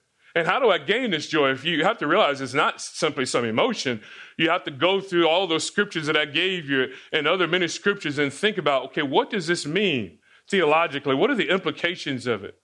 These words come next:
And then that's the source of my joy. Then he says, again, he ends with this thought, a final counsel. "Why are you in despair, O my soul?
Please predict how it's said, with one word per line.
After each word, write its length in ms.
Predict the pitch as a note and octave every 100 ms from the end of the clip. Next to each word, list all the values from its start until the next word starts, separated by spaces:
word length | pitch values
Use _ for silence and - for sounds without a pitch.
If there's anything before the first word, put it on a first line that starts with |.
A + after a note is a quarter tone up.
| _ _ _ _ _ _ _ _ _ _ _ _ D#3+
And 100 | E3
then 120 | C#3+
that's 280 | - - -
the 80 |
source 400 | B2+ - A#2+ A2
of 80 | A#2+
my 160 | G#2+ G2
joy. 400 | F#2+ A2 F#2+ - - _ _ _ _ _ _ _ _ _ _ _ _
Then 100 | B2+
he 80 | C#3+
says, 480 | - B2+ B2 A#2+ -
again, 400 | C#3+ A#2+ A2 A2
he 100 | A2+
ends 600 | C3 A2 G#2 G#2+ - - _ _ _ _ _ _ _ -
with 160 | A2+ B2+
this 240 | B2+ -
thought, 240 | G#2+ G2+
a 60 | G2
final 360 | - B2+ B2+ B2+
counsel. 680 | - A2 G2 - G2+ G2 _ _ _ _ -
"Why 200 | A#2+ G#3+
are 120 | A3
you 80 | F3
in 60 |
despair, 460 | C#3+ C3 - A#2+ A2
O 40 |
my 160 | G#2+ G#2+
soul? 560 | - B2 A#2+ D3+ F3